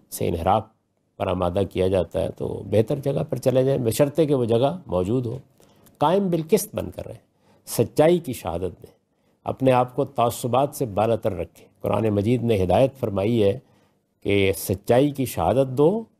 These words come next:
अगरचे अपने माँ बाप के ख़िलाफ़ देनी पड़े, अपने रिश्तेदारों के ख़िलाफ़ देनी पड़े, अपनी औलाद के ख़िलाफ़ देनी पड़े, और किसी कौम की दुश्मनी भी तुम्हें इस पर आमादा ना करे कि तुम अदल के ख़िलाफ़, इंसाफ के ख़िलाफ़ कोई बात करो। तो इंसाफ के अलंबरदार बनकर रहो।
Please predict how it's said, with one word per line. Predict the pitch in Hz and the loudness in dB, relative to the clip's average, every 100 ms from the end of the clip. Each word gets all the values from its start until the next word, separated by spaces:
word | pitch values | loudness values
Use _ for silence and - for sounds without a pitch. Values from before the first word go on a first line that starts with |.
| - | -8
अगरचे | 110 113 104 110 | -2 -2 0 0
अपने | 92 107 | 0 -2
माँ | 98 87 | 0 0
बाप | 85 98 - | 0 0 0
के | 110 | -2
ख़िलाफ़ | 107 107 | 0 0
देनी | 107 104 110 | 0 -2 -2
पड़े, | 113 120 143 _ _ _ _ - | -6 -8 -10 _ _ _ _ -10
अपने | - - 113 107 | -10 -2 0 2
रिश्तेदारों | 90 - 95 92 117 | 0 -2 0 2 2
के | 113 | 0
ख़िलाफ़ | 98 107 107 | -2 0 0
देनी | 101 101 107 | 0 -2 -2
पड़े, | - - - - | -4 -6 -6 -12
अपनी | - 113 | -4 0
औलाद | 101 92 117 - | 2 4 2 0
के | 131 | -6
ख़िलाफ़ | 113 107 107 | -2 -4 -4
देनी | 104 107 | -6 -6
पड़े, | 104 104 131 - _ _ _ - | -6 -8 -8 -14 _ _ _ -10
और | - 131 147 | 2 2 2
किसी | 147 131 165 | -2 -2 0
कौम | 165 139 165 | 2 2 2
की | 160 | -2
दुश्मनी | 120 131 - 190 208 | 0 -2 2 4 6
भी | 190 | 4
तुम्हें | 165 151 | 4 2
इस | 131 | 2
पर | - 123 | 0 2
आमादा | 120 110 110 | 4 2 2
ना | 117 113 | 2 0
करे | 104 104 | 0 0
कि | 101 104 | -2 -2
तुम | 117 143 196 _ _ _ _ _ - | 0 -2 -2 _ _ _ _ _ 0
अदल | 156 196 | 2 2
के | - 123 | 2 -4
ख़िलाफ़, | - 98 92 101 | -4 -6 -4 -6
इंसाफ | 95 - 131 143 - | -8 0 2 2 -2
के | 110 | -10
ख़िलाफ़ | - 92 90 | -6 -6 -6
कोई | - 90 | -10 -10
बात | 82 - | -10 -12
करो। | - - | -18 -20
तो | _ - | _ -12
इंसाफ | 98 - 127 151 151 - | -10 -2 2 2 2 -4
के | |
अलंबरदार | 117 101 95 92 90 98 | -6 -6 -8 -10 -10 -10
बनकर | 104 92 - | -12 -12 -10
रहो। | 95 95 120 | -4 -2 -2